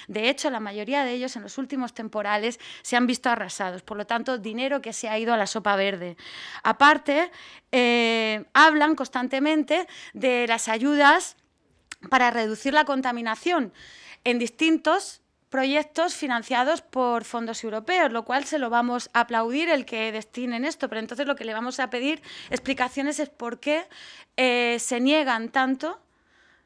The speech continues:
a la aprobación y la aplicación de las enmiendas que los grupos de la oposición hemos presentado con el decreto de medidas urgentes,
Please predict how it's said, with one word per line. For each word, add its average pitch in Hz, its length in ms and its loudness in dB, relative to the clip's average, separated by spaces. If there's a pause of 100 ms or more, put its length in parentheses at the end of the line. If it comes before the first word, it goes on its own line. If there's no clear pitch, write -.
(300)
a 233 360 4
la 226 160 2
aprobación 233 680 -2 (400)
y 262 100 -4
la 240 80 0
aplicación 226 540 -6
de 285 80 -2
las 226 200 -10
enmiendas 254 440 -4
que 247 100 -18
los 214 100 -8
grupos 240 240 -10
de 240 80 -8
la 233 80 -4
oposición 247 600 -8 (200)
hemos 254 220 -2
presentado 233 520 -6
con 226 140 -10
el 214 100 -10
decreto 226 300 -6
de 226 60 -6
medidas 202 360 -6
urgentes, 180 540 -14